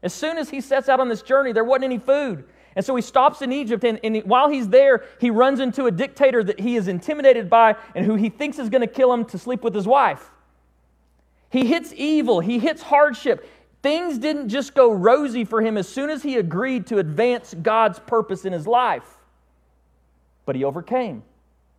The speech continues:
He took the next step. He did what God asked him to do next. And whenever you and I engage with God at that level, we will always overcome the hardships that lay before us. And here's the last thing.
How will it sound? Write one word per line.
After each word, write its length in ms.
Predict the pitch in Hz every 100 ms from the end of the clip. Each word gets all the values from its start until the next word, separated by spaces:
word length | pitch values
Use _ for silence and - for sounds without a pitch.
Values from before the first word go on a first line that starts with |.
| _ _ _ _ _
He 120 | -
took 200 | 175 202
the 80 | 226
next 220 | 208 -
step. 420 | - 254 226 - - _ _ _ _ _ _ -
He 120 | 196
did 200 | 214 196
what 120 | 220
God 160 | 208 208
asked 220 | 214 214
him 160 | 208
to 100 | 180
do 80 | 202
next. 600 | 226 247 196 - - _ _ _ -
And 180 | 202 196
whenever 340 | 247 277 320
you 220 | 277 294
and 100 | 277
I 140 | 254 254
engage 640 | 214 190 151 220 277 240
with 160 | 262 -
God 180 | 240
at 140 | 233 226
that 180 | 220 202
level, 360 | 214 196 196
we 160 | 165 214
will 200 | 208 -
always 800 | 190 226 247 247 190 180 175 160 -
overcome 600 | 190 190 202 208 190 185 175 _
the 100 | 165
hardships 720 | 156 190 190 165 185 175 - - _ -
that 160 | 180
lay 140 | 170 165
before 400 | 160 180 170 151
us. 120 | 156
And 140 | 170
here's 220 | 220 247
the 80 | 202
last 320 | 180 151 156
thing. 240 | 143 113